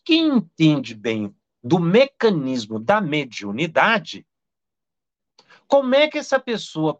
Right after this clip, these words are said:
pode imaginar que ela vai ficar com assistência espiritual vinte e quatro horas, o espírito tivesse ali, "Ah, deixa eu me concentrar aqui", aí dá uma orientação. Daí a pouco chega outro, dá o pagamento, "Deixa eu concentrar de novo aqui".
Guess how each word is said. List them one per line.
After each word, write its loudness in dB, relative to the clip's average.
pode 2
imaginar 0
que 0
ela 4
vai 2
ficar 0
com 2
assistência -2
espiritual 0
vinte -6
e -12
quatro 0
horas, 2
o -8
espírito -6
tivesse 0
ali, -4
"Ah, 2
deixa -2
eu 0
me 0
concentrar 0
aqui", -8
aí 0
dá 2
uma 0
orientação. -4
Daí 4
a -2
pouco 2
chega 2
outro, 2
dá 0
o 0
pagamento, 0
"Deixa 0
eu -2
concentrar 2
de -4
novo 0
aqui". -14